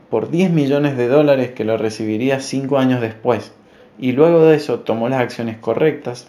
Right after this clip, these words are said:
fue a todos los concursos, audiciones, todo lo que estuvo disponible a su alcance para poder finalmente atraerlo. Y él cuenta cómo, unos días antes de la fecha que había puesto en el cheque,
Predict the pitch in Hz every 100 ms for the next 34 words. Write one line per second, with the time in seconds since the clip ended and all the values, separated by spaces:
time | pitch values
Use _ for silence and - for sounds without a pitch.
0 | _ 117 113 147 147 135 113 - 110 107
1 | 135 131 123 - - 151 147 120 113 -
2 | 131 120 123 - - - - _ _ -
3 | 175 180 147 127 120 135 123 107 107 113
4 | 123 110 104 - 107 120 151 165 127 -
5 | 104 98 107 110 120 113 113 123 127 131
6 | - - - 117 110 110 113 107 104 -
7 | _ _ _ - 135 135 135 135 131 127
8 | 110 104 101 - 131 131 123 120 117 117
9 | 117 107 107 107 104 101 120 117 - 101
10 | 104 107 113 110 113 110 - 101 101 -
11 | 160 147 131